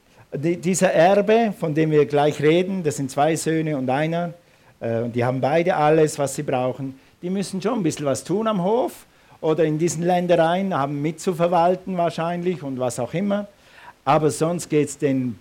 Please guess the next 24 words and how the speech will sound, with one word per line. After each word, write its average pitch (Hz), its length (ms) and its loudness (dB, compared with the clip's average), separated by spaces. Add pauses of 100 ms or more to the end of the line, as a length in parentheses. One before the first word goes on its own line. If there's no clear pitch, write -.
(120)
Blenden, 117 640 -2 (120)
bombig. 117 400 -2 (120)
Die 113 100 -10
haben 123 220 -6
alles, 135 420 0
was 135 180 -4
sie 143 100 -4
brauchen. 123 440 -4
Jeder 120 220 -2
hat 113 140 -6
seinen 123 240 -8
eigenen 135 420 -2
Wagen 113 340 -4
oder 107 160 -10
sein 92 200 -14
eigenes 101 340 -14
Kamel 131 500 -6 (540)
oder 117 120 -6
seinen 117 220 -6
eigenen 104 300 -6
Esel, 165 500 2 (280)
wie 131 80 2
auch 131 160 2
immer. 208 340 0